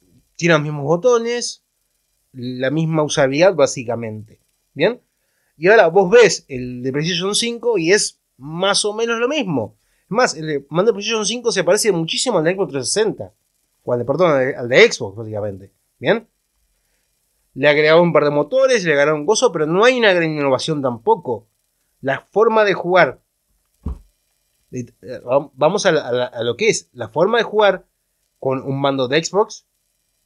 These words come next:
y la forma de jugar con un mando de PlayStation cuatro o de PlayStation, de la competencia, no es muy diferente.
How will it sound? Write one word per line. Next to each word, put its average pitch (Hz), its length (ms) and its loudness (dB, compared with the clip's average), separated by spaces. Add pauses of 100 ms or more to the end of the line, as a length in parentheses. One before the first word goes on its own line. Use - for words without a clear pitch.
(880)
y 120 120 -14
la 117 100 -6
forma 190 220 2
de - 40 -4
jugar 196 280 4
con 120 120 -6
un 135 80 -2
mando 180 340 0
de 170 120 -2
PlayStation 185 520 -4
cuatro 202 520 -4 (220)
o 131 160 -2
de 127 100 -8
PlayStation, 175 580 -6 (200)
de 113 100 -14 (120)
la 110 60 -10
competencia, 165 540 -2
no 214 280 2
es 233 100 -2
muy 185 140 -2
diferente. 135 600 -6